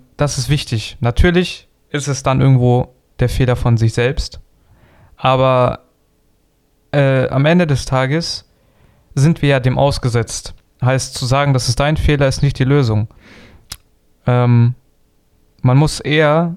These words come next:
sagen, mach was dagegen. Finde selbst eine Lösung.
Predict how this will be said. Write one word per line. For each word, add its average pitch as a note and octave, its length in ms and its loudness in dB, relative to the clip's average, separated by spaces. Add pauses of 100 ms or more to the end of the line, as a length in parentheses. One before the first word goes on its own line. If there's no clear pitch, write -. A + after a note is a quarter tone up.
sagen, C3+ 600 0 (460)
mach D3 220 -2
was B2+ 180 0
dagegen. A2 460 -4 (880)
Finde D#3+ 400 2
selbst C#3+ 340 -2
eine B2 160 2
Lösung. A2+ 440 -2